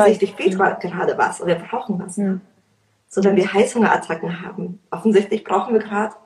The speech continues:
Speaker 1: Magnesium.
Speaker 2: Ja, zum Beispiel.
Speaker 1: Ja.
Speaker 2: Genau,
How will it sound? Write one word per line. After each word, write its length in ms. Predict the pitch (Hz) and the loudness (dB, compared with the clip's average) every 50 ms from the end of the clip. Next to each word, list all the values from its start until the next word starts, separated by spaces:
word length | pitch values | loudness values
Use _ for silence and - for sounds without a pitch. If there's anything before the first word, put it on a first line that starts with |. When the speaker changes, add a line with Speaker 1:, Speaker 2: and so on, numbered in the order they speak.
| _ _ _ - | _ _ _ -12
Speaker 1:
Magnesium. 640 | 226 - 403 427 370 208 170 - 170 170 - - _ _ _ _ _ _ _ _ _ _ - - - - | -2 2 4 4 4 4 0 -2 -4 -6 -10 -14 _ _ _ _ _ _ _ _ _ _ -20 -14 -2 4
Speaker 2:
Ja, 340 | 285 285 233 180 - 180 - | 4 6 6 4 2 -2 -8
zum 140 | - - 226 | -10 -2 2
Beispiel. 440 | 262 294 311 320 - - - 143 151 | 2 4 4 2 0 -4 -4 -4 -4
Speaker 1:
Ja. 60 | 156 165 - _ _ _ _ | -6 -8 -14 _ _ _ _
Speaker 2:
Genau, 340 | 240 240 247 214 165 175 | -6 -4 -2 -4 -6 -6